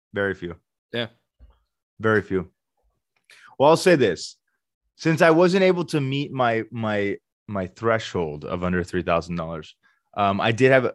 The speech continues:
Speaker 1: a couple honorable mentions that were closer to that two thousand, so I'll just throw those out real quick.
Speaker 2: Let me have
Speaker 1: Um,
Speaker 2: it.
Speaker 1: one of, one of mine was actually a Longines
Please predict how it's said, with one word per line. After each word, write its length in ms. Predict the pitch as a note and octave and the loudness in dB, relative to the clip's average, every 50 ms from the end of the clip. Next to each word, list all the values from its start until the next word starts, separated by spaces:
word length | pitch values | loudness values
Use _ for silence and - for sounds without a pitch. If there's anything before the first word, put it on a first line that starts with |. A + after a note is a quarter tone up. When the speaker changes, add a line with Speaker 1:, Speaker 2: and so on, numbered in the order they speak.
| _ | _
Speaker 1:
a 100 | - A2+ | -4 -4
couple 500 | - - - A#2 A2 - - A2+ A2+ G#2 - | -4 -2 -2 -2 -2 0 0 0 0 0 0
honorable 340 | F#2+ G#2 G#2 G#2+ G2+ G2 G2 | -2 -2 -2 -2 -4 -4 -4
mentions 440 | G2 F#2+ F#2 F#2+ G2 - G#2 G#2 F#2+ | -4 -2 -4 -4 -6 -6 -6 -4 -2
that 120 | G2 - | -2 -2
were 180 | - G2 F#2 F2+ | -2 -2 -4 -4
closer 380 | - - - G2 F#2+ - - F#2 | -4 -4 -4 -4 -4 -4 -6 -8
to 120 | F#2 G2+ | -6 -2
that 180 | F#2+ F2 D#2+ - | -2 -2 -2 -4
two 140 | - - F#2 | -8 -10 -4
thousand, 420 | E2+ F#2 F2 F2+ F#2 F#2 G2 G2 | -2 0 0 0 0 -2 -4 -8
so 140 | - - F2 | -6 -6 -6
I'll 60 | F2 F2+ | -6 -6
just 180 | F#2 E2+ - | -8 -8 -4
throw 140 | - F#2+ F2+ | -2 -2 0
those 160 | E2+ F2 F2+ | 0 0 0
out 160 | F#2+ E2+ - | -2 -2 0
real 120 | F2 G2+ G2 | -2 -2 -2
quick. 300 | - - A2+ A2+ - _ _ _ _ _ _ _ | 0 0 0 0 -2 _ _ _ _ _ _ _
Speaker 2:
Let 80 | - G#2+ | -4 0
me 60 | G#2 | 0
have 200 | G2+ G2 F#2+ F#2+ | 2 2 0 -2
Speaker 1:
Um, 60 | F#2 | -2
Speaker 2:
it. 40 | F#2 | 0
Speaker 1:
one 140 | G#2+ C3 D3 D3+ | 0 2 2 2
of, 180 | C3 G#2+ - _ | 0 0 -6 _
one 200 | - B2 B2+ C#3+ | -8 -6 -4 -2
of 80 | D3+ C3+ | -2 -4
mine 500 | A#2 A#2 A2 G#2 G#2+ A2 A#2 A#2 G#2+ G2 | -2 -2 0 0 0 0 0 -2 -4 -4
was 200 | F#2 G2 G2+ F#2+ | -4 -4 -4 -4
actually 340 | F#2 F#2 G2 F#2 - - G2 | -4 -6 -6 -6 -6 -6 -4
a 40 | F#2 | -4
Longines 540 | F#2 F#2 F#2 F#2 F#2 G2 G2 F#2+ F#2 F2+ | -4 -4 -4 -6 -6 -6 -6 -6 -6 -6